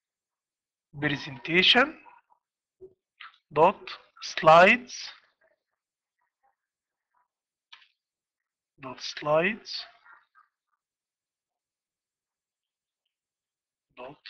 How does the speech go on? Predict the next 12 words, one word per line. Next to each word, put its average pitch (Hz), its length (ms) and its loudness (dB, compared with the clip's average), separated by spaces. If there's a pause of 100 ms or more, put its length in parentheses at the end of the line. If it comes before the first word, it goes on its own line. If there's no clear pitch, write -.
(340)
slides - 800 -14 (2750)
dot 247 340 4 (640)
add 170 380 4 (320)
slide. - 420 -10 (640)
لو، 196 320 6
آه، 180 300 2
هو 285 220 8
جاب 320 180 6
لي 240 80 4
صيغة - 260 -2
الأمر 208 320 6
أهو، 139 140 0